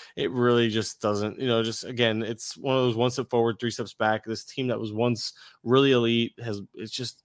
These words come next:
injury after injury and then setback after setback with stuff. And I'm just hoping to crawl to the finish line. I don't know if the overall, like, I'm not gonna win the overall in the main event by any means, but I, I'm, I was hoping to get back into the, like,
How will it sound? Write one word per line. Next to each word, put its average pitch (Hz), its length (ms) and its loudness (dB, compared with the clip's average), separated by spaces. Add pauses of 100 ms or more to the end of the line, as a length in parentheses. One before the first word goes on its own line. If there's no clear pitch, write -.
injury 131 260 2
after 127 160 0
injury 120 420 2
and 110 80 0
then 101 120 -2
setback 113 400 -2
after 101 140 -6
setback 104 440 -4
with 107 100 -10
stuff. 107 380 -2
And 98 200 -14 (480)
I'm 117 300 2
just 120 200 -2
hoping 123 280 0
to 113 80 0
crawl 117 360 2
to 113 120 -8
the 98 60 -8
finish 110 260 -2
line. 110 160 2
I 113 40 4
don't 120 140 4
know 139 60 0
if 120 100 -2
the 131 100 6
overall, 120 400 6
like, 127 140 0
I'm 139 100 4
not 160 100 4
gonna 147 140 0
win 131 120 4
the 110 80 4
overall 104 440 2
in 107 120 -6
the 104 80 -2
main 104 140 -2
event 104 280 -4
by 104 100 -4
any 107 80 -4
means, 117 380 -6 (340)
but 113 120 4
I, 113 180 8
I'm, 117 180 4
I - 100 8
was 117 120 0
hoping 123 260 2
to 117 80 4
get 107 160 2
back 113 200 4
into 110 220 0
the, 101 240 2
like, 101 200 -4